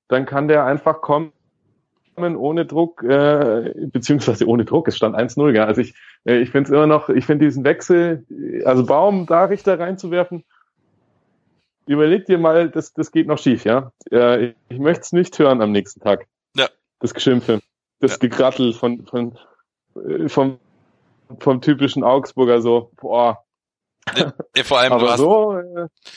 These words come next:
Speaker 2: du hast noch den, den recht bulligen Co-, Cordoba, der, der sich dann noch in die, die Zweikämpfe vorein ste-, äh, schmeißen kann. Und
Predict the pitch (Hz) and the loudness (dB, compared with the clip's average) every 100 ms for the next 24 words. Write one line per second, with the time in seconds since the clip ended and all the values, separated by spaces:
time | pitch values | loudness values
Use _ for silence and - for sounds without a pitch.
0 | - - - 120 - 139 - 127 120 120 | -20 -20 -2 -2 0 -4 -4 -2 -2 -4
1 | 120 123 117 120 - 143 151 147 131 127 | -8 -8 -4 -6 -4 -2 -2 -2 -6 -12
2 | 131 123 - - - 139 170 139 131 160 | -10 -8 -8 -8 -2 0 0 2 2 2
3 | 175 - _ _ _ - - _ _ _ | -2 -8 _ _ _ -20 -20 _ _ _
4 | - 131 117 - 127 127 117 123 123 120 | -2 0 0 -2 -2 -4 -4 -2 -2 -6
5 | 120 120 117 120 - 117 147 139 127 123 | -4 -4 -4 -4 -2 0 -2 -4 -4 0
6 | 113 117 160 - 139 - 156 151 120 131 | 2 2 0 -2 -4 -4 -8 -4 -2 -2
7 | 104 - - 131 139 151 - 139 156 151 | -4 -6 -6 -4 -6 -6 -6 -4 -6 -14
8 | - _ _ _ _ _ _ 135 131 131 | -20 _ _ _ _ _ _ -4 -4 -4